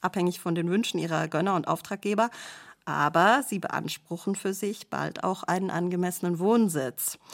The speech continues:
Und seit etwa fünfzehnhundert entwerfen und gestalten Maler, Bildhauer und Architekten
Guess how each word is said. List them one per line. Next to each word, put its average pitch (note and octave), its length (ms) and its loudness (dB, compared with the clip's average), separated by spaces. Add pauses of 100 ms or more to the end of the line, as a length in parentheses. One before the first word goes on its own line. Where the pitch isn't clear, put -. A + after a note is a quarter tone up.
(640)
Und F#3+ 420 6
seit G#3+ 540 6
etwa G#3 520 4
fünfzehnhundert F3+ 1700 2
entwerfen G#3 800 0
und F#3 160 -2
gestalten G3 1040 0
Maler, F#3+ 420 2
Bildhauer F#3 520 2
und D#3+ 160 -2
Architekten F#3 640 -4